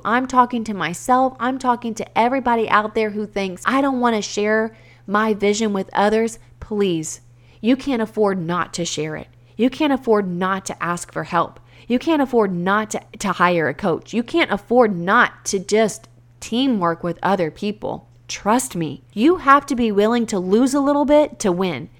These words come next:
In much the same way, if you want to grow spiritually, physically, mentally, or in business,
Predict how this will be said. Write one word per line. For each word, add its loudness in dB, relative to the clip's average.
In 2
much 2
the 0
same 0
way, 2
if -2
you 0
want 0
to -2
grow 2
spiritually, 0
physically, 0
mentally, 0
or 2
in 0
business, 0